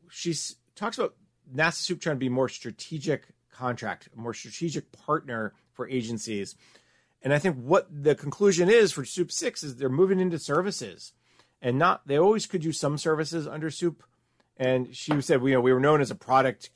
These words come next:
contract for some reason, and we've moved away from the product side. Now we're even moving further away from being just, quote unquote, a product contract, and we're really getting into services in much more detail." And I think some of the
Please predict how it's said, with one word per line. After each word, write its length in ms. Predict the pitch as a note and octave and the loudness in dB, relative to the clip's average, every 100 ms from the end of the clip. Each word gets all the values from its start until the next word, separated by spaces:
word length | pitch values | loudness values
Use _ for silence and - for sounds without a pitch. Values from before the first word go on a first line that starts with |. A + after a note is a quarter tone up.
| _ | _
contract 420 | B2+ A#2+ C3 A2+ | -2 0 -2 -6
for 80 | A#2 | -6
some 240 | C3 A#2+ | -6 0
reason, 400 | C3 B2 C3 A2+ - _ _ | 0 2 0 0 -8 _ _
and 80 | A#2+ | -4
we've 160 | A#2+ | -4
moved 380 | A2+ A#2+ D3 D3 | -2 -2 -2 0
away 260 | C3 B2+ C3+ | 2 2 2
from 140 | C#3 | 0
the 80 | A#2+ | -8
product 360 | - C3 C3 - | -2 0 0 -2
side. 380 | D3+ C#3 C3+ - _ _ _ - | 2 4 4 0 _ _ _ -2
Now 160 | C#3 | 2
we're 160 | D3+ C#3+ | 4 4
even 160 | C3+ | 4
moving 280 | C3 B2+ A#2+ | 0 0 -4
further 420 | - A#2+ C#3 C#3 | -8 0 2 2
away 240 | C#3 C3 C3 | 2 4 2
from 220 | B2+ A2+ | 0 -4
being 260 | B2+ A#2+ G#2+ | -4 -4 -2
just, 300 | C3 A#2+ - | -2 -2 -4
quote 280 | - C#3 | 0 2
unquote, 300 | C3+ A#2 B2+ | 2 2 2
a 80 | A#2+ | 2
product 500 | - A#2 A#2+ C3 - - _ | 0 -2 -2 -2 -8 -20 _
contract, 460 | D3+ D3+ F3 D#3+ | -4 -2 0 0
and 80 | B2+ | -2
we're 80 | B2 | -2
really 240 | C#3+ E3+ | 0 0
getting 400 | C#3+ C3 C3+ C3+ | -2 -2 0 0
into 160 | B2+ A2 | -2 -6
services 600 | - C#3+ C#3 C3+ C#3 G#2+ | -6 -4 -4 -4 -6 -8
in 120 | A#2 | -8
much 220 | A2 G#2+ - | -8 -8 -8
more 160 | A2+ | -10
detail." 560 | G2+ D3+ D3 D#3 C3+ - - - _ _ _ | -6 -8 0 4 4 2 -12 -20 _ _ _
And 200 | C3+ C3 | 0 2
I 60 | C3 | 2
think 240 | D#3 A#2 _ | -2 -6 _
some 240 | - C#3+ | -6 -2
of 80 | B2+ | 0
the 200 | A2+ G#2+ | 0 -4